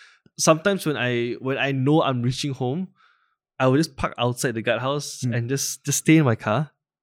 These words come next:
Speaker 1: and just listen, um, sampai habis, and
Speaker 2: Right.
Speaker 1: then I'll turn in.
Speaker 2: <laughs>
Speaker 1: Yeah, I, I, like, w-, when it comes to really entertaining podcasts when I'm driving, I would normally just take it really slow.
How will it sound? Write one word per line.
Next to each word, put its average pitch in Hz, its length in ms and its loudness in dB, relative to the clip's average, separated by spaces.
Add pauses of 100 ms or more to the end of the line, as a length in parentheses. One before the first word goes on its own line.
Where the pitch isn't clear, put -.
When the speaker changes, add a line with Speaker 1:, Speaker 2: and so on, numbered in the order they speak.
(120)
Speaker 1:
and 113 80 -6
just 131 220 0
listen, 117 280 -4
um, 110 180 -6 (360)
sampai 120 280 2
habis, 110 500 -2 (320)
and 117 100 2
Speaker 2:
Right. 104 60 2
Speaker 1:
then 107 100 4
I'll 101 100 0
turn 104 200 -8
in. 104 180 -10 (220)
Speaker 2:
<laughs> 151 400 4
Speaker 1:
Yeah, 131 260 6
I, 135 460 2
I, 147 300 -2 (160)
like, 165 260 2
w-, 156 400 0 (120)
when 165 120 4
it 170 80 0
comes 214 160 4
to 147 140 2
really 135 260 2
entertaining 127 480 -4
podcasts 123 340 0
when 110 120 -6
I'm 107 120 -4
driving, 110 440 -2
I 110 80 -4
would 104 240 -6
normally 123 400 0
just 127 180 -6
take 110 180 -2
it - 120 -4
really 101 320 -4
slow. - 280 -8